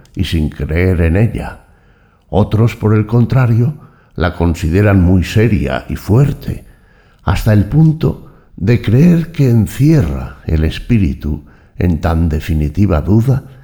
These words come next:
que no cabe salir de ella sin contradicción. En realidad, la hipótesis del genio maligno ni es un juego ni un círculo de hierro, sino un movimiento dialéctico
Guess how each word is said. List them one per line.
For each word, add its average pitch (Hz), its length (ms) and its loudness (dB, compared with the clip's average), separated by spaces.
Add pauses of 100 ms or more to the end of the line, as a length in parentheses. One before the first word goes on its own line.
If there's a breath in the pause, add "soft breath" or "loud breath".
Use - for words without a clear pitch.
(360 loud breath)
que 110 140 0
no 120 180 2
cabe 110 300 2
salir 90 500 2
de 85 180 2
ella 87 680 0
sin 113 280 2
contradicción. 92 1120 -2 (1400)
En 90 160 0
realidad, 92 880 0 (120)
la 85 140 2
hipótesis 80 680 -2
del 71 200 -6
genio 80 440 0
maligno 73 720 -2 (480 loud breath)
ni 131 200 2
es - 160 0
un 69 160 -4
juego 82 600 -2 (320 loud breath)
ni 104 180 4
un 131 180 6
círculo 78 580 -2
de 82 180 0
hierro, 95 500 0 (600 soft breath)
sino 85 420 -2
un 104 240 2
movimiento 87 840 2
dialéctico 101 920 0